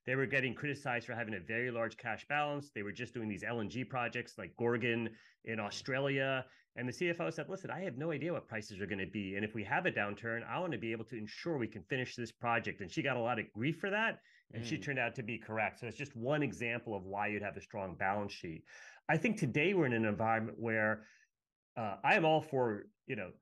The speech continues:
Speaker 1: how can we improve our environmental footprint? How can we decarbonize or have a lower carbon footprint, deal with scope one? But there's an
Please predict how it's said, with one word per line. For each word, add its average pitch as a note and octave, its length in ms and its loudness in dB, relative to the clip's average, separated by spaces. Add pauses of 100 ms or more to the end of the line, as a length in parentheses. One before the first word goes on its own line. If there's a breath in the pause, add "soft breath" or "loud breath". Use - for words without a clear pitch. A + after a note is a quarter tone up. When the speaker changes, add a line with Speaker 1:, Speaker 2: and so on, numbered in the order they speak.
Speaker 1:
how D3+ 220 0
can D3+ 160 0
we C#3 100 4
improve B2+ 360 0
our A#2 120 2
environmental A2+ 1040 -2
footprint? B2 480 -4
How C3 180 -2
can B2+ 220 -6
we A#2 340 -4 (120)
decarbonize A2+ 720 0
or G#2+ 60 -4
have G#2 180 -4
a - 20 -2
lower A2+ 320 0
carbon A2+ 320 -4
footprint, A2+ 500 -8
deal B2 200 2
with A2+ 120 0
scope A2 340 0
one? A#2+ 380 2 (240 loud breath)
But - 140 -4
there's D#3 220 4
an C3 120 -4